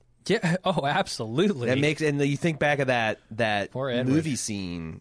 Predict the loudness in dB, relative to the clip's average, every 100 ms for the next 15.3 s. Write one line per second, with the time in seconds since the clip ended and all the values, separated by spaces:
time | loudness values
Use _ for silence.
0 | -4 -2 0 0 0 0 -2 -4 -4 -2
1 | -6 -2 0 2 0 -2 -2 -4 -6 -2
2 | 0 2 2 0 -4 -4 -2 -2 -4 -6
3 | -6 -6 -10 -8 -4 -4 -6 -10 -10 -10
4 | -8 -6 -4 -4 -4 -4 -4 -4 -6 -10
5 | -10 -10 -6 -4 -2 -4 -10 -16 _ _
6 | _ -10 -6 -4 -4 -2 -2 -2 -2 -4
7 | -8 -10 -10 -2 0 2 2 2 2 0
8 | 0 -2 2 2 0 -2 -8 _ _ _
9 | _ _ -16 -14 -12 -12 -4 -4 0 2
10 | 4 2 0 -4 -12 -10 -6 -2 0 2
11 | 4 4 2 0 -2 -2 -2 -2 0 0
12 | -2 -4 -4 -12 -10 -2 0 0 0 0
13 | 0 -2 -4 -6 -6 -8 -8 -8 -2 -2
14 | 0 -2 -2 -2 -2 -2 -2 -4 -2 0
15 | 2 0 -4